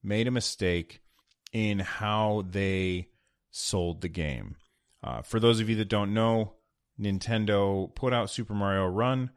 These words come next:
Uh, they gave you a few free levels, and then it was a ten dollar in-app purchase in order to buy the game. Now, the issue with that is that everyone who downloaded the game for free can also review the game.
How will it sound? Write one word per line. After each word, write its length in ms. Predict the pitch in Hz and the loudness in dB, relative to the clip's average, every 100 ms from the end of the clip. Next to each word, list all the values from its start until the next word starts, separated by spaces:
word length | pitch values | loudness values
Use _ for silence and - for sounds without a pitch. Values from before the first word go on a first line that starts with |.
| _ _ _ - | _ _ _ -8
Uh, 220 | 78 78 | -4 -2
they 140 | 80 95 | -2 0
gave 180 | 110 | 0
you 140 | 107 101 | 2 0
a 40 | |
few 220 | - 110 | -2 -4
free 220 | 95 101 95 | -4 -4 -2
levels, 420 | 113 120 117 107 | 0 0 -2 -4
and 140 | 104 104 | -4 0
then 260 | 101 98 | 0 0
it 40 | 98 | -2
was 200 | 90 87 | -4 -6
a 60 | |
ten 280 | 82 - 120 | -8 -4 0
dollar 300 | 117 107 104 | 0 2 0
in-app 420 | 90 101 95 - | -2 -2 -4 -4
purchase 560 | - 139 127 139 127 - - | -6 -6 -4 -6 -6 -8 -6
in 100 | 101 | -2
order 260 | 98 104 | -2 -2
to 460 | 95 - 101 98 87 | -4 -4 -2 -2 -2
buy 320 | 64 80 76 | -4 -6 -4
the 120 | 71 | -6
game. 500 | 85 113 95 57 - - _ _ _ - | -4 -2 -2 -6 -14 -20 _ _ _ -14
Now, 520 | - 98 92 85 80 - _ _ _ - | -4 -2 -2 -4 -6 -12 _ _ _ -4
the 240 | 107 - | -4 0
issue 320 | 135 135 147 139 | 0 0 0 2
with 220 | 123 95 | 0 2
that 440 | 127 120 82 - _ _ _ _ | 2 2 0 -4 _ _ _ _
is 340 | 117 113 104 95 | 0 2 0 0
that 320 | 101 98 - - | 0 2 0 -4
everyone 800 | 117 127 123 117 113 107 104 - _ _ | 0 2 2 2 2 0 -4 -8 _ _
who 180 | - 104 | -4 -2
downloaded 500 | 95 107 110 104 92 | 0 2 2 0 -2
the 80 | 90 | -4
game 240 | 95 92 | -2 -4
for 160 | - 85 | -6 -14
free 340 | - 135 117 | -6 0 0
can 220 | - 104 | 0 -4
also 380 | - 101 95 - | -4 -4 -4 -4
review 380 | 85 87 131 220 | -4 -4 -4 -4
the 100 | 123 | -4
game. 380 | 82 60 50 | -4 -8 -12